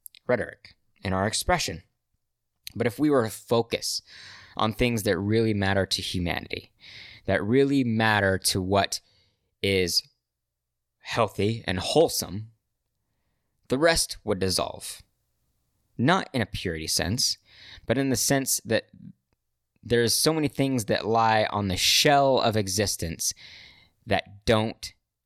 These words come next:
matter. That we've gotten to a point in our history where the healthier we are mentally, physically, emotionally, spiritually, the more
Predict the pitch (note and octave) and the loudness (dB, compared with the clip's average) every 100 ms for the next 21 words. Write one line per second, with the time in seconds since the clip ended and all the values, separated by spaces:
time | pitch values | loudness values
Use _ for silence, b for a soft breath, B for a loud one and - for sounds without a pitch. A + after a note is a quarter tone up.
0 | _ _ _ - F2+ D#2+ - - - _ | _ _ _ -6 -2 -2 -4 -8 -14 _
1 | _ _ _ _ _ - G#2+ A2 G2 B2 | _ _ _ _ _ -4 0 0 0 2
2 | A2 C3 C#3 - - G#2+ G#2 - - _ | 2 2 0 0 -2 -2 -2 -8 -16 _
3 | _ _ - A#2+ B2 A2 G#2+ - G2+ F#2+ | _ _ -2 2 2 2 -2 -2 0 0
4 | F#2 - b b b b - G2+ G2 F#2 | 0 -4 b b b b -4 2 4 4
5 | F2+ - _ _ _ _ G#2 G2+ A#2 C3+ | 2 -2 _ _ _ _ -4 0 2 2
6 | - C3 B2+ B2 A#2+ - F#2+ F#2 F#2 F#2 | 0 0 2 0 0 2 2 2 0 -2
7 | F#2+ A2 - A#2 A#2+ B2 B2 _ _ - | -2 0 0 -2 -2 -4 -10 _ _ -18
8 | - A2+ G2 G2 - G2 F2+ F#2 - F#2 | -6 -2 0 -2 -2 -2 0 -2 -4 -2
9 | F#2+ A2 A2+ - F#2+ F2 - - - A2 | 0 0 0 -2 -2 0 0 0 0 0
10 | G2 F2 F2 E2 D#2+ F#2+ _ _ _ _ | 0 -2 -4 -2 -4 -8 _ _ _ _
11 | _ _ _ _ _ _ _ _ G#2+ B2+ | _ _ _ _ _ _ _ _ -2 2
12 | C3 B2 | 2 0